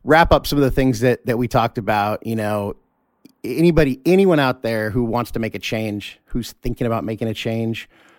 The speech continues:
who just wants their life to be a little bit better or wants to have a little bit more control of their life, this, this podcast is for you. This is why we're here. So what is it that you want? Figure that out. What is the one change? Then you wanna figure out why.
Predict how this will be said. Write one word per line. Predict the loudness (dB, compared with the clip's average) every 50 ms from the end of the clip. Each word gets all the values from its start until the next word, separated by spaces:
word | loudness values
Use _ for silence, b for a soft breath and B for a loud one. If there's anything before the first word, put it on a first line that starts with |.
| b b b
who | -4 -4 -2
just | 0 -2 0 0
wants | 0 -2 -2 -2 -2
their | -4 -2
life | -2 -2 -4 -4 -6
to | -8 -6
be | -4 -4
a | -4
little | -2 -2 -4
bit | -4 -4 -6 -4
better | -4 -4 -2 -2 -2 -4 -6 -8 -8 -6
or | -4 -2
wants | -2 -2 -4 -4
to | -6
have | -6
a | -6
little | -6 -6 -6
bit | -6 -8 -8 -6
more | -4 -4 -4
control | -4 -6 -8 -8 -4 -2 -2 -2 -2
of | 0
their | 0 0 0
life, | 2 0 0 -2 -4 -6 -10 -16 b b b b b b b b b b b
this, | 0 0 0 -2 _ _ -2
this | -2 0 2
podcast | 2 2 2 2 -2 -2 -2 -2 -4
is | -8 -12
for | -10 -8 -8
you. | -8 -8 -8 -10 -12 -14 -16 -10 -8
This | -8 -6 -6
is | -6 -4
why | -4 -4 -4 -4
we're | -6 -6
here. | -8 -8 -10 -10 -12 -14 b b b b b b b b b b
So | -6 -2 0 2 4 4 2 0 -2 -6 -10 -14 -14
what | -4 2 4 4 6 6
is | 4 2
it | 0 -2
that | -2 -4
you | -2 -2 -2
want? | -2 -4 -6 -6 -8 -10 _ _ _ _ _ _ _ _ _ _ _
Figure | -20 -10 -4 -2 -2 2 2 2
that | 2 2 2 0
out. | -2 -4 -4 -6 -8 -10 _ _ _ _ _ _ _ _ _ _ _ _ _ -4
What | 0 0 2 2
is | 2 2
the | 2
one | 2 2 2 0 0
change? | -2 -2 -2 0 -2 -2 -4 -6 -10 -14 -10
Then | -2 0 2
you | 4 4
wanna | 4 4 4 2
figure | 2 0 0 0 2 2
out | 2 2 0 0
why. | 2 2 4 4 2 0 -4 -8